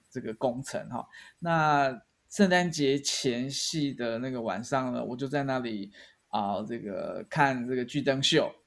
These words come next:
巨灯节，好，的秀，然后我也有拍，呃，这个我也有剪成影片啦，哦，那各位，呃，这个听众朋友如果有兴趣，也可以到，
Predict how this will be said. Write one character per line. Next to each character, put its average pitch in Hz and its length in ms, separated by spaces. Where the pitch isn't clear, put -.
巨 147 160
灯 143 200
节， 101 400
好， 117 200
的 123 180
秀， 117 380
然 113 120
后 143 320
我 139 140
也 156 200
有 120 180
拍， 139 460
呃， 117 640
这 147 100
个 127 140
我 165 120
也 190 60
有 151 120
剪 123 200
成 123 160
影 113 160
片 117 320
啦， - 220
哦， 127 180
那 139 380
各 151 160
位， 131 460
呃， 131 160
这 147 100
个 156 60
听 175 180
众 190 100
朋 160 100
友 147 60
如 143 100
果 147 80
有 131 60
兴 147 200
趣， 143 160
也 113 80
可 131 140
以 127 120
到， 120 500